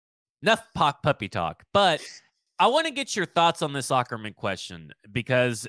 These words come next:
it's, uh, the only person obviously talking about it in a serious fashion is Stillman, and everybody else is just kinda making fun of Stillman for it. But what do you think about John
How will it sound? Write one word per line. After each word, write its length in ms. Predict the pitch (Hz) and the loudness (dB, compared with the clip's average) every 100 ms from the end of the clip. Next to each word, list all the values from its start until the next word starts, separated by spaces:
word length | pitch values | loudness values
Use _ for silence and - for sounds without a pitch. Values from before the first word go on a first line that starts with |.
| - | -6
it's, 380 | 135 - - _ _ _ | -4 -4 -10 _ _ _
uh, 40 | 151 | 0
the 140 | 156 | 2
only 180 | 233 220 | 4 2
person 320 | 202 180 165 | 2 0 0
obviously 380 | 147 139 - 135 | -2 -2 -4 -6
talking 400 | 131 127 123 120 | -2 -2 -2 -8
about 320 | 107 113 113 | -2 0 0
it 120 | 107 - | -2 -8
in 140 | 113 | -10
a 100 | 104 | -8
serious 560 | 90 - 285 277 160 - | -10 -8 -6 -4 -4 -4
fashion 480 | 127 107 - 117 113 - | -2 -2 -4 -10 -14 -14
is 140 | 104 | -14
Stillman, 540 | - 147 113 90 90 - _ _ _ _ _ - | -6 -6 -6 -10 -14 -18 _ _ _ _ _ -8
and 580 | 131 131 131 127 123 120 _ | -4 -2 0 -2 -4 -12 _
everybody 320 | 147 147 147 139 | -2 0 2 2
else 160 | 127 | 0
is 80 | 123 | -2
just 120 | 117 | -4
kinda 160 | 131 113 | -4 -2
making 200 | 110 107 | -4 -4
fun 180 | 117 107 | -6 -6
of 60 | |
Stillman 300 | - 98 90 | -8 -10 -12
for 280 | - 120 98 | -8 -4 -4
it. 60 | 85 - | -4 0
But 340 | 180 147 123 _ _ _ _ _ _ _ _ _ _ | 2 2 0 _ _ _ _ _ _ _ _ _ _
what 260 | 147 220 370 | -2 0 2
do 80 | 339 | 0
you 100 | 320 | -2
think 300 | - 247 240 | 0 0 0
about 280 | 208 208 156 | 2 2 2
John 340 | 160 175 175 | 0 0 -2